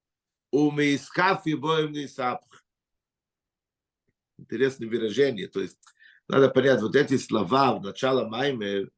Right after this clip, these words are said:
это каждый год Ребе начинает заново немножко как бы нас ввести в курс и дела этого Маймера, это начало Маймера. То есть, несмотря на то, что мы сейчас находимся, будем,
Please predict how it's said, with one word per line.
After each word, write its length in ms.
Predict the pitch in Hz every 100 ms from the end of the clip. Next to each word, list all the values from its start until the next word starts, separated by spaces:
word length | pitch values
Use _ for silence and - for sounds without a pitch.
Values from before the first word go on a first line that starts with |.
| -
это 180 | 85 -
каждый 440 | 123 131 127 113
год 240 | 98 123
Ребе 420 | 107 123 104 107 104
начинает 640 | 101 101 107 120 120 92
заново 720 | 85 127 135 110 92 98 101 - _ _ _ _ -
немножко 600 | 90 110 131 131 107 104
как 340 | - 107 101
бы 340 | 85 95 90 82 _ _ _ _
нас 320 | 90 107 -
ввести 540 | 80 95 - - 143 135
в 140 | -
курс 340 | - 135 123 -
и 80 |
дела 300 | 110 107 123
этого 320 | 113 107 104 110
Маймера, 320 | 143 143 120
это 200 | 110 110
начало 460 | 113 - 143 139
Маймера. 300 | 131 151 123 _ _ _ _ _ _ _ _
То 80 | -
есть, 220 | 98 90
несмотря 680 | 127 151 151 123 107 123 139
на 140 | 123
то, 240 | 107 127 135
что 160 | -
мы 160 | 107 127
сейчас 760 | - 92 - 127 135 117 113
находимся, 680 | - 104 113 127 123 110 -
будем, 420 | 98 113 117 110